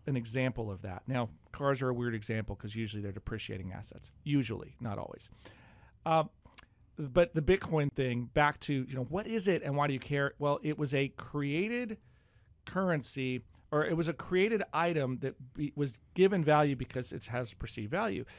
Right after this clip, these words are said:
But it's incorruptible by government because it's maintained by this peer-to-peer network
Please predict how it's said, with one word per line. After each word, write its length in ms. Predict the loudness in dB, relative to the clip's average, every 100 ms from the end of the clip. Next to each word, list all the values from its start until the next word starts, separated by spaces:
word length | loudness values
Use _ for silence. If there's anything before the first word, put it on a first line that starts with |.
| -20 2
But 220 | 4 4 0
it's 240 | -2 -2
incorruptible 1040 | 2 2 2 0 -2 4 2 2 -2 0 -2
by 180 | 0 0
government 500 | 0 0 -2 -4 -6
because 280 | -4 -4
it's 160 | -4 -2
maintained 540 | -2 0 -2 -2 -2
by 140 | -2 -2
this 160 | -4
peer-to-peer 540 | -6 -2 0 0 -2 0
network 440 | 0 -2 -2 -6